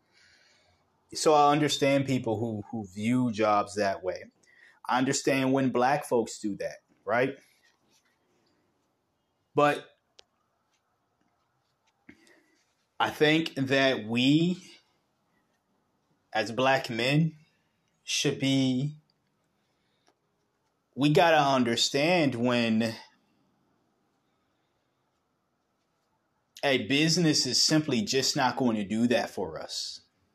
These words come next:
right? We gotta, we gotta be able to understand and tell when we are simply putting out more for this business than what they will ever do for us.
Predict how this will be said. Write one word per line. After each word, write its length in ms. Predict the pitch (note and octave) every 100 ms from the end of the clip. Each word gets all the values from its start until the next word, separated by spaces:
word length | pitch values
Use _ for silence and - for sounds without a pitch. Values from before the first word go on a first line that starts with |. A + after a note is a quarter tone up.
| _ -
right? 280 | A#2 C3+ - _ _ _ _ _ _ -
We 200 | C3+ D#3
gotta, 580 | E3 D#3+ D3+ C#3+ C#3 -
we 160 | C#3 D3+
gotta 260 | E3 C#3+
be 220 | B2+ C#3 C#3
able 240 | C#3 C3+
to 280 | - C3 A#2+
understand 640 | C3 B2+ B2+ - C#3+ C3+
and 140 | A#2 -
tell 480 | - C#3 C#3 C3 A2+
when 340 | A#2 A2 G2+
we 200 | B2 E3
are 180 | D3+ B2+
simply 720 | - D#3+ C#3+ - B2+ A2+ A2 _ _ _ -
putting 420 | - E3+ D#3 C#3+
out 300 | D3+ D3 B2+
more 800 | A#2+ B2 B2+ C#3+ D3+ D#3+ E3+ - _ _ _ _ _ _ _ _ _ _ _ _
for 240 | - D#3 C3
this 320 | C#3+ C#3 -
business 640 | - D3+ D3 D3+ C#3 C3
than 260 | D3 C3 B2
what 220 | C3 B2+
they 100 | B2+
will 220 | A2 A2+
ever 360 | A#2+ B2+ B2+ A#2+
do 300 | G#2+ A#2+ A2+
for 300 | - G2 G#2
us. 560 | G#2+ D#2+ - - -